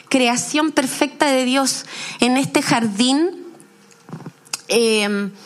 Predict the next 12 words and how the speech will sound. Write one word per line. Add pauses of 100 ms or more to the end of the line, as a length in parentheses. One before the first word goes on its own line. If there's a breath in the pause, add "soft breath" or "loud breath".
(300 loud breath)
trae
como
consecuencia,
el
pecado
en
sí
mi-,
es, (960 loud breath)
el
pecado
trae